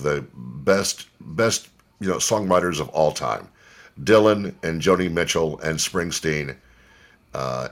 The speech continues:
and Cohen goes right there with them. And if you don't know about his work, and if you like songwriting and words, this guy was one of the best ever. And this documentary on Netflix is worth the time it takes to watch it.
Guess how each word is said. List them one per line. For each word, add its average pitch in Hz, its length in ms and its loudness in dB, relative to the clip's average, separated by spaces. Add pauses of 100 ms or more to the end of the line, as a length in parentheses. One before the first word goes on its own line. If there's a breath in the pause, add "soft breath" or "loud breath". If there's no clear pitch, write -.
and 85 180 -4
Cohen 101 400 4
goes 80 300 0
right 80 360 0
there 76 160 -2
with 71 220 -4
them. - 200 -14 (440 loud breath)
And 76 180 -8
if 73 80 -8
you 82 120 -2
don't 98 380 0
know 90 300 2
about 76 260 -2
his 76 200 -4
work, 73 420 0
and 65 120 -8
if 65 120 -10
you 73 160 -6
like 82 220 0
songwriting 65 760 -2 (920 loud breath)
and 92 240 2
words, 82 760 4
this 90 280 0
guy 82 380 4
was 71 360 0
one 80 280 0
of 73 80 -4
the 78 60 -2
best 73 420 -2
ever. 60 300 -2
And 69 120 -8
this 82 100 -4
documentary 90 680 0
on 73 240 -4
Netflix 67 540 -4
is 69 200 -6
worth 78 540 -2
the 69 100 -8
time 69 300 -8
it - 80 -18
takes 67 240 -8
to 73 80 -12
watch 62 320 -6
it. - 80 -16